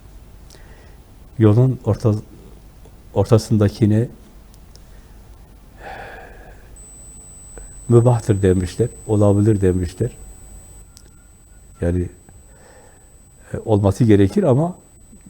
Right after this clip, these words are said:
yolun ortasında. Ama yolun sonundaki için mutlak gereklidir demişler, farzdır demişler. Yoksa çıkamaz. Kendini toparlayamaz.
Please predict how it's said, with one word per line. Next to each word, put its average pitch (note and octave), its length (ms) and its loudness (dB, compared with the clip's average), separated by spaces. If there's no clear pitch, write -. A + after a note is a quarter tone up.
yolun C#3+ 240 6
ortasında. G#2+ 640 0
Ama A2+ 220 2
yolun G#2+ 280 4
sonundaki G#2+ 580 0
için D3 320 -2
mutlak A2+ 480 -2
gereklidir G2 540 0
demişler, E2 480 -4
farzdır G#2 400 0
demişler. D#2 460 -8
Yoksa A#2+ 220 4
çıkamaz. C#3+ 560 -4
Kendini A2 380 4
toparlayamaz. G#2 720 0